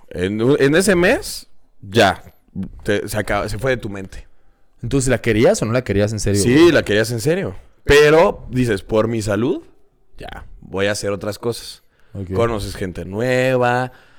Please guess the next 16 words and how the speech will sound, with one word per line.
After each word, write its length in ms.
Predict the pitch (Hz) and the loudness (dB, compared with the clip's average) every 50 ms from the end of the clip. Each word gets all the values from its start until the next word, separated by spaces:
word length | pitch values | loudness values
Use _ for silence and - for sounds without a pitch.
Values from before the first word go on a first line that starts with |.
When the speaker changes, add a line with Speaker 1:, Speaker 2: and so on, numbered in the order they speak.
| - _ | -20 _
Speaker 1:
haces 460 | - - 110 113 98 - 95 92 85 82 | -4 0 0 0 0 0 -2 -4 -4 -6
deporte 560 | 82 80 - 95 101 101 107 113 113 - 110 | -6 -4 -2 -2 0 2 0 0 0 -2 -2
o 100 | 95 80 | -2 -4
haces 280 | 78 - - 101 - | -4 -6 -10 -8 -2
todas 200 | - 123 123 113 | 0 0 0 0
tus 120 | - - - | -2 -6 -10
chingaderas 420 | - 101 95 90 95 98 95 - | -8 -4 -2 -2 0 0 -2 -4
que 80 | - 90 | -6 -8
quieras 260 | 87 92 90 - - | -6 -6 -6 -6 -6
hacer. 280 | 85 - 76 73 - - - - - - - - - - - - - | -8 -8 -6 -6 -6 -6 -8 -10 -20 -18 -18 -18 -18 -20 -20 -20 -18
Entonces, 520 | 90 98 131 123 123 127 135 131 - - - | -6 0 2 2 4 4 4 2 2 -2 -6
aparte 560 | - - 107 104 - 156 165 170 - - 202 196 | -2 -2 -2 0 2 0 0 0 2 2 2 4
de, 300 | 170 131 110 92 - 92 | 4 4 4 2 2 2
de, 920 | 101 98 95 95 92 92 90 90 90 90 90 87 87 85 85 82 78 - _ _ _ - | 2 2 2 4 2 2 2 2 0 0 0 0 -2 -2 -4 -6 -8 -12 _ _ _ -8
del 720 | 98 95 92 95 95 95 98 98 95 95 92 92 87 85 95 | -6 -4 -4 -4 -4 -4 -4 -4 -4 -4 -4 -6 -6 -6 -2
duelo, 500 | 101 120 139 135 127 127 139 190 - - | 0 2 4 4 4 2 0 0 -2 -6